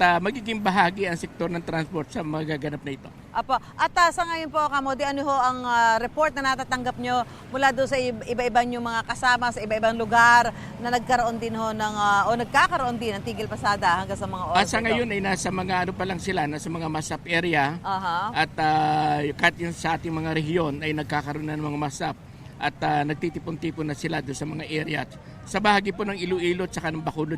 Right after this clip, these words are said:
Speaker 1: tsaka Cebu,
Speaker 2: Ah.
Speaker 1: at, ah, gayon din yung ating mga kapatid sa Southern Tagalog.
Speaker 2: Ah, ah, buti pa, paano ho yung mga maaapektuhan, yung mga mahihirapan sumakay kung magtitigil pasada ho ang mga miyembro ng piston? Ano ho ang, ano yung, ah, mensahe?
Speaker 1: Ah, tayo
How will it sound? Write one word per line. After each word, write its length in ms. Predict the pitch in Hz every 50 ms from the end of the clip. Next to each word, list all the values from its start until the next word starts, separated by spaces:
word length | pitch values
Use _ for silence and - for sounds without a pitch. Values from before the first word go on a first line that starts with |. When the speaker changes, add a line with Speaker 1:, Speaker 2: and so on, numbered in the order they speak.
| -
Speaker 1:
tsaka 240 | - 160 160 156 135
Cebu, 400 | - - 196 - 170 165 165 208 - - - - 160
Speaker 2:
Ah. 240 | 190 185 170 160 160
Speaker 1:
at, 80 | -
ah, 160 | - 165 160
gayon 240 | 156 175 175 175 165
din 240 | 160 160 175 170 160
yung 80 | 156 156
ating 240 | 151 151 165 165
mga 240 | 156 151 156 143 135
kapatid 240 | 147 151 - 160 147 143 135
sa 160 | - 151 143
Southern 240 | 151 - 151 143 -
Tagalog. 400 | 151 139 143 139 131 127 123 117 - - -
Speaker 2:
Ah, 160 | - 196 214 - - - - -
ah, 80 | 339
buti 160 | 330 381 403 427
pa, 160 | 403 440 440
paano 320 | 415 381 392 381 370 359
ho 80 | 359 339
yung 160 | 311 277 247
mga 160 | 254 240 240
maaapektuhan, 960 | 233 226 220 208 208 214 - 233 202 180 - - 214 214 226 226 208 180 170
yung 160 | 180 190 202 202
mga 160 | 208 214 202 - - - - - -
mahihirapan 520 | 220 240 247 240 240 240 226 226 233 233 226
sumakay 480 | - 254 247 247 233 294 311 302 277 247
kung 160 | - 254 247
magtitigil 480 | 247 233 233 262 247 247 240 233 233 240
pasada 480 | 240 240 - - 233 226 214 240 240
ho 80 | 262 254
ang 80 | 220 233
mga 120 | 233 233 233
miyembro 240 | 240 233 226 226 233
ng 160 | 233 233 220
piston? 400 | 208 202 202 - - 247 208 202 214
Ano 80 | 220 240
ho 80 | 247 247
ang, 160 | 240 226 233
ano 140 | 233 226 240
yung, 240 | 240 240 233 233 233
ah, 160 | 226 220 220 - - - - -
mensahe? 640 | 240 254 - 294 302 330 349 349 294 240 202 175 - - - - - - - - - - - - - - - - -
Speaker 1:
Ah, 160 | 190 226 240
tayo 240 | - - - 392